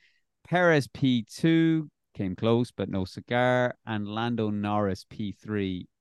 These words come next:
Close, no cigar. Um, Scotty also went with Verstappen P one,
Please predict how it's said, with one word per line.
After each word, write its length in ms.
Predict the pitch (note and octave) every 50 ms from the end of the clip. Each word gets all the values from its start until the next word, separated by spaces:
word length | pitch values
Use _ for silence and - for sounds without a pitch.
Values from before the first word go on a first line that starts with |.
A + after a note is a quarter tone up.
| - -
Close, 380 | - G#2 F#2+ F#2 F2 - - - _ _ _ _ _
no 260 | - F#2+ F2 F2 E2+ -
cigar. 560 | - - - - - - F2 E2+ F2 - - _ _ _ _ _ _ _ _ _ _ _ _ _ -
Um, 640 | A2 G#2 G2 F#2+ F#2 F#2 F#2 F#2 F#2 F#2 F#2 G2 - _ _ _ _
Scotty 760 | - - - - - - - C#3+ C#3 D3 D#3+ F3 F3 E3 - - _
also 640 | - A#2+ A#2+ B2 A#2+ - - B2+ A#2+ A#2+ A#2+ A#2+ - - _ _ _ -
went 220 | B2+ A#2+ A#2 -
with 180 | - A2+ G2+ -
Verstappen 680 | - G#2+ - - - E3 F3 - G3+ F#3 F#3 F#3 D#3+
P 140 | - E3 D#3+ D3
one, 420 | D3+ F3 G3 A3 A#3 A3+ G#3 -